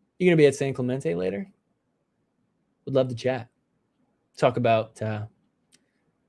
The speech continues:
some of your comments about me. How do we think? How did I do?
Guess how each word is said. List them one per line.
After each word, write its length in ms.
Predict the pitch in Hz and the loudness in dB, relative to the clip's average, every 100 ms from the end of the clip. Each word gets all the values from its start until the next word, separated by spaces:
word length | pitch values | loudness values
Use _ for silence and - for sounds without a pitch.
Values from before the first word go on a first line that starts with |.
| _ | _
some 180 | - 135 | -4 0
of 80 | |
your 240 | 120 113 110 _ _ _ _ _ _ _ | 0 0 -4 _ _ _ _ _ _ _
comments 640 | - 127 131 104 101 - - _ _ _ _ _ _ | -2 2 2 0 -6 -14 -20 _ _ _ _ _ _
about 300 | - 107 104 | -6 -2 -2
me. 200 | 110 110 - _ _ _ _ _ | -2 -6 -10 _ _ _ _ _
How 100 | 139 | 8
do 80 | 160 | 10
we 60 | |
think? 240 | 156 151 110 | 10 6 4
How 100 | 151 | 8
did 100 | 156 | 10
I 40 | |
do? 240 | 151 135 | 10 8